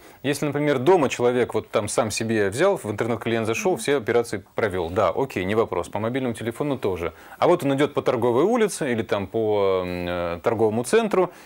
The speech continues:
Speaker 1: и, конечно же, банк заинтересован поставить там, ну, как бы своё отделение. Отделение — это дорого. Это значит, там, минимум, там, двадцать, там, сорок, пятьдесят квадратных метров, там, сколько-то людей, охранник, все дела.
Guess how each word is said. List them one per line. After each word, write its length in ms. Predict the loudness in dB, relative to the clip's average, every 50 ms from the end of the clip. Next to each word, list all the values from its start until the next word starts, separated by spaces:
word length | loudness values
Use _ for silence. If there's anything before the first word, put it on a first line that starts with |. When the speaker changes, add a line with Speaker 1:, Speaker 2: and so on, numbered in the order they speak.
| -8 -6
Speaker 1:
и, 80 | -2 0
конечно 480 | 2 2 2 2 2 0 0 -2 -2
же, 120 | 0 0 0
банк 280 | 2 2 2 2 0
заинтересован 560 | -2 -2 -2 -2 -2 -4 -2 0 0 0 2 0
поставить 460 | 0 -2 0 0 0 0 0 0 2
там, 240 | 2 2 2 2 -2 -8 -4
ну, 120 | -2 -2 0
как 220 | 2 2 2 2
бы 80 | 0 -2
своё 240 | -2 0 0 0
отделение. 600 | 0 0 0 -2 -2 0 0 -2 -2 -4 -4 -6
Отделение — 520 | -4 -6 -4 -4 -2 -2 0 0 0 0 0 -2
это 80 | -2 -2
дорого. 520 | 0 0 0 0 0 -2 -2 -4 -6 -6
Это 220 | -6 -6 -6 -6 -4
значит, 340 | -4 -4 -4 -6 -8 -8 -6
там, 220 | -6 -6 -6 -8 -12 -18 -12 -6
минимум, 420 | -2 0 0 2 2 2 0 0 0
там, 180 | -2 -4 -2
двадцать, 380 | 2 2 2 2 2 0 -8 -6
там, 180 | -4 -4 -4 -4
сорок, 360 | -4 -4 -2 -2 -2 -2 -4
пятьдесят 380 | -6 -6 -6 -4 -4 -4 -6 -4
квадратных 500 | -4 -4 -4 -2 -4 -4 -4 -6 -6 -4
метров, 420 | -2 -2 -2 -2 0 -2 -2 -2 -6 -14 -20 -20 -14 _
там, 120 | -8 -8 -6
сколько-то 340 | -6 -6 -6 -4 -2 -2 -2
людей, 420 | -2 -2 0 0 2 2 4 4 2
охранник, 540 | 2 2 2 0 2 2 0 -2 -4 -6
все 120 | -8 -8 -6
дела. 400 | -4 -4 -2 0 0 -2 -2 -4